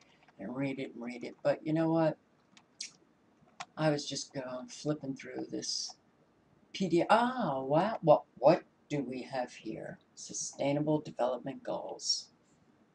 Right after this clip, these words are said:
The Sustainable Development Goals are the global blueprint adopted by all countries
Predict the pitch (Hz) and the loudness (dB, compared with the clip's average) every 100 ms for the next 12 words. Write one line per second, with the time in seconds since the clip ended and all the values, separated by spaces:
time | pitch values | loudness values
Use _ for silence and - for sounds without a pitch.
0 | _ _ - - - _ _ - 139 135 | _ _ -20 -20 -20 _ _ 0 0 0
1 | - - - 156 185 214 214 240 240 240 | -4 -4 2 4 6 4 4 4 4 4
2 | 202 180 160 156 170 - 139 135 151 165 | 2 4 4 4 0 -4 0 4 4 2
3 | 156 - 160 156 160 165 190 208 185 214 | -4 4 8 10 12 12 10 8 6 4
4 | 254 247 - 180 180 - 160 156 156 - | 4 0 0 2 2 0 2 4 2 0
5 | 170 165 175 180 180 220 240 208 180 - | 0 2 6 4 4 0 0 0 -2 -2